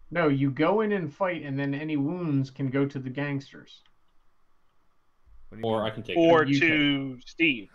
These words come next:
Speaker 2: Oh, that's right, 'cause I can lose the gangsters at this point.
Speaker 1: Yeah, once you open the door. So open the door.
Speaker 2: Okay.
Speaker 1: I mean, you should have healed once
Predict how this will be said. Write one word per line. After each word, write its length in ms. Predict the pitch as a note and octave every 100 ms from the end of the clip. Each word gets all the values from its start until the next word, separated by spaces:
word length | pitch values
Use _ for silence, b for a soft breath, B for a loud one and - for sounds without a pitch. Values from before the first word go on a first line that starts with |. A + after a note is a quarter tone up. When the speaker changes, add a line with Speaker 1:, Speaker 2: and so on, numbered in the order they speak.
| -
Speaker 2:
Oh, 120 | C4
that's 200 | D#4+ -
right, 220 | E4 A#3+
'cause 160 | D3+ D#3
I 80 | A3+
can 220 | B3 D#3+
lose 180 | B3+ D3+
the 60 |
gangsters 480 | G#2+ A2 - G2+ F#2+
at 60 | A#2
this 140 | F3
point. 300 | - F2 C#3
Speaker 1:
Yeah, 120 | A#3+
once 280 | C3 D#3 E3+
you 80 | F#3+
open 180 | F#3 F3+
the 40 |
door. 280 | E3+ A3+ A#2
So 160 | - B3
open 240 | G3 G3+
the 60 | E3+
door. 360 | A3+ - - _ _ _ - - - - - -
Speaker 2:
Okay. 340 | B2+ C3 F#2 - _ _ C3+
Speaker 1:
I 40 |
mean, 180 | C#3 C#3
you 80 | C#3
should 140 | F#3
have 80 | C3+
healed 200 | C#3+ A#2+
once 480 | C#3+ G#2+ G2+ -